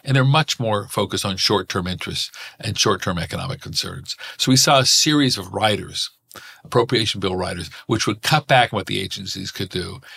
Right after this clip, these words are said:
in a very non-deliberative and impulsive fashion. Now, what's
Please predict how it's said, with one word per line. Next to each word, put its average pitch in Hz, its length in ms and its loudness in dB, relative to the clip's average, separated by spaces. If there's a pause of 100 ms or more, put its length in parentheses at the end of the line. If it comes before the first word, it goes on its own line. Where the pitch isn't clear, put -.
(200)
in 127 100 4
a 127 60 4
very 143 260 6
non-deliberative 101 960 2
and 95 100 -6
impulsive 92 720 -4 (360)
fashion. - 520 -4 (500)
Now, 131 80 8
what's 143 180 4